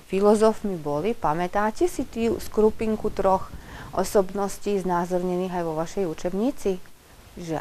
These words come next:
Aristoteles, Sokrates a Platón. No a keď sme na hodine dejepisu, tak nespomenúť historikov by bolo asi veľkou chybou.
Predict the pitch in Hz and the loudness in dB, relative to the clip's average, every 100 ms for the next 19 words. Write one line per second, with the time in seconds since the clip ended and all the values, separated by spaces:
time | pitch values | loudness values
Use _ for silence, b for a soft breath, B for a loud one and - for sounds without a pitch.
0 | - 147 151 156 - 175 - 190 208 247 | -4 -4 -4 -4 -6 -6 -4 0 2 2
1 | 269 - - - - 127 - 165 170 - | 0 -12 -18 -10 -2 -2 0 -2 -2 -2
2 | 208 254 - - - 208 - 175 160 175 | -2 -2 -8 -8 0 0 2 6 6 6
3 | - 131 147 143 - - - - B B | 0 -2 -2 -8 -18 -20 -20 -20 B B
4 | B B B B B B B B - 262 | B B B B B B B B 4 8
5 | 233 - 165 147 - - - - - 277 | 8 10 8 8 4 -14 -18 -2 2 4
6 | 226 196 196 208 190 160 139 151 160 175 | 4 4 4 4 2 0 -2 2 6 6
7 | - 180 - 214 247 - 151 - - 156 | 4 0 4 4 4 2 -6 -8 -2 0
8 | 165 - 214 214 202 180 165 - - - | 2 4 6 8 8 6 2 -2 -10 -12
9 | - - 180 180 190 180 190 202 196 190 | -12 0 0 4 6 8 8 6 6 4
10 | 170 165 165 - 165 - - - - B | 0 2 2 2 0 -4 -8 -10 -14 B
11 | B B B B B - 202 226 - 185 | B B B B B 10 12 12 8 4
12 | - - 156 175 185 226 320 | 4 -2 -2 4 8 6 4